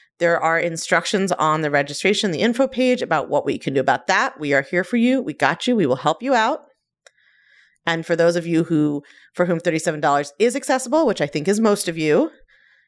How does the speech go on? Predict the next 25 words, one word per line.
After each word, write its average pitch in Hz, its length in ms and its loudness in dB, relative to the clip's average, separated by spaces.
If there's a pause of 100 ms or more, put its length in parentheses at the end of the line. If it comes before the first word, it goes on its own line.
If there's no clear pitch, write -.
just 170 180 -2
know 359 240 2
that 214 200 0
when 175 240 0
you 233 720 0 (320)
invest 175 400 0
in 160 120 -4
yourself, 165 580 0 (300)
you're 147 140 -2
also 165 260 0
helping 135 300 -2
us 107 100 -2
offer - 300 0
this - 180 0
to - 80 -6
people 101 280 -6
who - 120 -10
can't 107 340 -6 (300)
afford - 400 -4
to. - 160 -8
So - 260 0
it 190 80 -2
is 180 120 0
a 175 100 2
win-win. 208 640 0